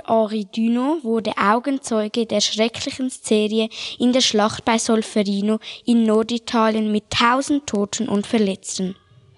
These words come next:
Er versorgte die verwundeten Soldaten und dokumentierte den medizinischen Mangel. In seinem Buch Eine Erinnerung an Solferino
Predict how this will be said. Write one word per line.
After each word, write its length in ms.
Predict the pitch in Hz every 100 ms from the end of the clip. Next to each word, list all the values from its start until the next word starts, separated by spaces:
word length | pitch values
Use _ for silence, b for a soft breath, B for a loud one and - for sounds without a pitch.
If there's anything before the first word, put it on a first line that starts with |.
| B B B B
Er 140 | - 294
versorgte 720 | - 247 269 254 277 - 277
die 140 | 262
verwundeten 720 | 247 208 214 254 254 - 247
Soldaten 680 | 233 214 196 190 196 - 254 B B
und 180 | 262 254
dokumentierte 640 | 262 - 269 226 214 -
den 200 | 220 220 226
medizinischen 840 | 220 226 - - 202 202 - 220
Mangel. 400 | 202 190 180 175 - _ _ _ _ _ B B B B
In 180 | 247
seinem 480 | 226 233 220 220 214
Buch 340 | 208 240 320 - -
Eine 280 | - 220 214
Erinnerung 640 | 214 208 240 277 285 294
an 140 | - 214
Solferino 800 | 214 208 - 208 208 220 240